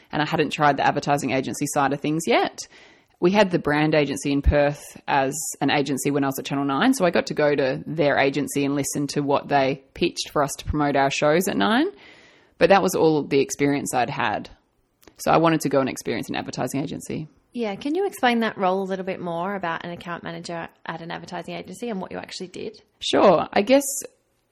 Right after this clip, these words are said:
Speaker 1: um, I'm the client liaison. I was the client liaison between the client,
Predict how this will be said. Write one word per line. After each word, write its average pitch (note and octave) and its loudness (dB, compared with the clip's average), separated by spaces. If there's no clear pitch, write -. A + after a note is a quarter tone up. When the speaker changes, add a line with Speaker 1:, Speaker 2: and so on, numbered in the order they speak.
Speaker 1:
um, D3+ 2
I'm D#3 4
the D3 2
client D3+ 4
liaison. C#3+ 2
I C#3+ 6
was C#3 0
the C#3+ -6
client C3+ -2
liaison C#3 -2
between C#3 0
the C#3+ -2
client, D#3+ 0